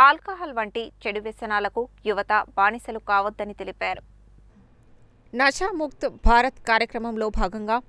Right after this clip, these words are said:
మంగళవారం నల్గొండ జిల్లా కేంద్రంలోని గౌతమి జూనియర్ కళాశాలలో పోలీస్, జిల్లా సంక్షేమ శాఖల సంయుక్త ఆధ్వర్యంలో మాదక ద్రవ్యాల దుర్వినియోగంపై ఏర్పాటు చేసిన అవగాహన కార్యక్రమానికి ఆమె ముఖ్య అతిథిగా హాజరయ్యారు.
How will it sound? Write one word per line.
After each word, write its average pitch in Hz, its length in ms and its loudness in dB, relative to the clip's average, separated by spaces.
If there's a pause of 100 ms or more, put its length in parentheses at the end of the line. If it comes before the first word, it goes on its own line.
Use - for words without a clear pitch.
(120)
మంగళవారం 220 500 -2 (220)
నల్గొండ 226 400 0
జిల్లా 214 180 -2 (100)
కేంద్రంలోని 208 480 -4 (160)
గౌతమి 214 400 2
జూనియర్ 208 380 -4
కళాశాలలో 196 520 -2 (320)
పోలీస్, 294 320 2 (240)
జిల్లా 226 220 2 (100)
సంక్షేమ 214 320 -4 (100)
శాఖల 214 260 -4 (120)
సంయుక్త 208 320 -6 (140)
ఆధ్వర్యంలో 208 500 -4 (320)
మాదక 277 280 2 (100)
ద్రవ్యాల 220 320 -2 (100)
దుర్వినియోగంపై 214 680 -4 (180)
ఏర్పాటు 214 360 -6
చేసిన 214 260 -6 (200)
అవగాహన 214 360 -6 (140)
కార్యక్రమానికి 208 640 -6 (260)
ఆమె 208 160 -2 (140)
ముఖ్య 233 200 -8 (120)
అతిథిగా 202 360 -8 (140)
హాజరయ్యారు. 202 680 -2